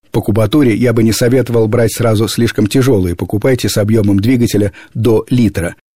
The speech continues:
Будет добротный надежный чоппер, который скорее вам надоест, чем состарится. «Не могу сделать выбор, с какого мотоцикла начать свою мотожизнь», пишет Николай.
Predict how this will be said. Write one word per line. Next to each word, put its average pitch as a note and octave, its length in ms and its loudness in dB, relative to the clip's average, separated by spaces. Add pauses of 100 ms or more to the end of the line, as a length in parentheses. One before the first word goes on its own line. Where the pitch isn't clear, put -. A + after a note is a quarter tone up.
(180)
Будет G#2+ 480 0
добротный A2+ 520 0
надежный G2+ 640 0
чоппер, F2+ 500 -2 (100)
который G2+ 320 -2
скорее G#2 340 -2
вам G2 180 0
надоест, G#2 680 0
чем A2+ 180 0
состарится. F2+ 720 -2 (480)
«Не C#3+ 120 2
могу E3+ 280 2
сделать G3+ 400 2
выбор, E3+ 420 2
с - 100 -6
какого F#3 380 2
мотоцикла D#3 800 2
начать C3 540 2
свою A#2 340 2
мотожизнь», A2 720 2
пишет G#2 340 -2
Николай. G#2 460 0